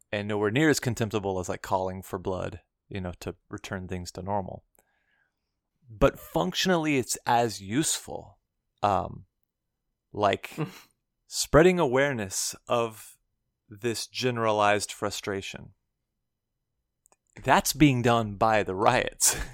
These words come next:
Speaker 1: You know, you don't have to do that by telling people, like, "Oh, I'm glad this is happening."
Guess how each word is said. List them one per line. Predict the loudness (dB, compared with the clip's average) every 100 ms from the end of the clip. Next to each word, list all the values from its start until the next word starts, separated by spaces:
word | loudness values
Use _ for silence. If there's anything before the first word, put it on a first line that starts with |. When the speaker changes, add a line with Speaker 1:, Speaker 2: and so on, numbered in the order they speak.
| -20 _ _ _ -20 -20 -10
Speaker 1:
You | -6
know, | -6 -6 -10 _
you | 0 8
don't | 8
have | 8 4 2
to | 0
do | 2 4
that | 4 0
by | -2
telling | -2 -4 -4
people, | -6 -4 -4
like, | -2 -6 0
"Oh, | 2
I'm | 2 0
glad | -4 -6
this | -8 -14
is | -10
happening." | -10 -10 -12 -14